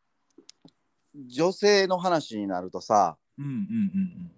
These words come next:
Speaker 1: 今は別になんとも思わへんけど、
Speaker 2: うん。
Speaker 1: もう中学の時とか高校の時とか、
Speaker 2: うん。
Speaker 1: もうなんやったら結婚するまでかな。
Speaker 2: うん。
Speaker 1: 結構なんかこう、食べ方とか、
Speaker 2: うんうんうんうん。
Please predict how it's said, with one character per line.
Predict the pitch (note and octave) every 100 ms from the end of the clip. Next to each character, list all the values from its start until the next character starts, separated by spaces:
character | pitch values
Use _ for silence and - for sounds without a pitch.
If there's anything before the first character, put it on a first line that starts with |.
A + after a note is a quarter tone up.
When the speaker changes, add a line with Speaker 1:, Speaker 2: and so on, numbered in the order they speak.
| _ _
Speaker 1:
今 | D#3 G#3+ F4
は | D4 C3
別 | C#3 D3
に | C3+
な | A2
ん |
と | G2+ B2
も | A2+
思 | A#2+ A2+
わ | F#2+
へ | E2+
ん |
け | C#2+
ど、 | D2 G#2 F#2+ D2 _ _ _
Speaker 2:
う | D#3
ん。 | A2+ - _ _ _ _
Speaker 1:
も | B2+
う |
中 | - - A#3
学 | C4+ E3+ C#3+
の | A#2+
時 | A2+ -
と | G2+
か | F2 -
高 | - B2
校 | A#2 C3+
の | C#3
時 | E3+ -
と | -
か、 | - F#2 F2 D2 _ _
Speaker 2:
う | C3+
ん。 | A#2 F2 _ _ _ _ _ _ -
Speaker 1:
も | G#2+
う | G#2+
な | A#2
ん |
や | G#3
っ |
た | C3
ら |
結 | - F#3+
婚 | - B3 A#3
す | B3
る | A#3 A3+ - _
ま | - -
で | C#3+
か | E3+ G#2
な。 | E2 E2+ - _ _
Speaker 2:
う | B2+
ん。 | A#2+ F#2 _ _ _ _ _ _ _ _ _ _
Speaker 1:
結 | - C4 - _
構 | C3+ A2+
な | F#2+ F#2+
ん |
か | G2 D#2
こ | - D2+
う、 | -
食 | -
べ | D#3+
方 | - D3 - G3
と | A#2
か、 | - E2+ F2 C#2+ _ _ _
Speaker 2:
う | D#3
ん |
う | D3
ん |
う |
ん | A2+ A#2+ G2 G2+ G2 -
う |
ん。 | F#2